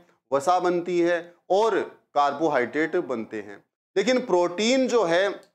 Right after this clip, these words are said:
इसमें कार्बन, हाइड्रोजन और ऑक्सीजन के अलावा एक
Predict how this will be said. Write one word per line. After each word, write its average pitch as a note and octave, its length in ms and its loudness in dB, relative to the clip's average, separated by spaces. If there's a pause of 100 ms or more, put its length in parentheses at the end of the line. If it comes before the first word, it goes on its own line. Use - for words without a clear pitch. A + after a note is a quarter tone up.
(100)
इसमें G#3 340 -2
कार्बन, F3+ 460 2
हाइड्रोजन F3+ 580 0
और G3 180 0
ऑक्सीजन G3 580 -2
के G3+ 140 -2
अलावा E3 560 2 (160)
एक G3 280 2